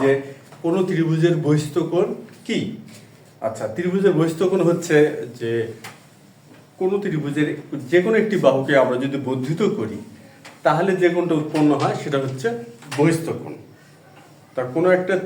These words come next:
কোনো ত্রিভুজের কোনো বাহুকে বর্ধিত করলে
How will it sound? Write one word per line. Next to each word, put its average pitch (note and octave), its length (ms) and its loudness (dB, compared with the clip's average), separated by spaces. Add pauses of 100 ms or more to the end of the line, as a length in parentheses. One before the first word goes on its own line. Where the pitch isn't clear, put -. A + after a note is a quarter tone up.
(520)
কোনো F3 200 2
ত্রিভুজের D#3+ 800 0
কোনো C#3+ 220 -2
বাহুকে C3 440 -2
বর্ধিত B2 440 -4 (120)
করলে B2+ 460 -6